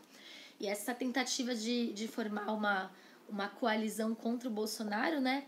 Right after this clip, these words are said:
já é um grande passo com relação a isso. Só que outra coisa que eu também sou culpada e que eu acho que a gente deveria se atentar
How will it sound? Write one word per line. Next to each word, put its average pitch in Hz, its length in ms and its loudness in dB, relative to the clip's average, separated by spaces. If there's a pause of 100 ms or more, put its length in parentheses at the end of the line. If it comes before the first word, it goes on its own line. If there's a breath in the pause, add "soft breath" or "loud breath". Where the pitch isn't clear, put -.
(100)
já 214 220 2
é 208 160 2
um 247 180 2
grande 226 340 2
passo 202 320 0
com 214 120 -6
relação 202 480 -6
a 220 60 0
isso. 277 300 0 (300 loud breath)
Só 247 160 2
que 269 80 0
outra 320 160 4
coisa 285 240 4
que 285 80 2
eu 285 40 2
também 262 340 2
sou 269 200 2
culpada 208 480 2
e 208 60 0
que 226 100 -4
eu 202 40 2
acho 202 180 -2
que 214 80 -6
a - 20 -2
gente 208 220 -4
deveria 196 320 -2
se - 100 -6
atentar 233 640 0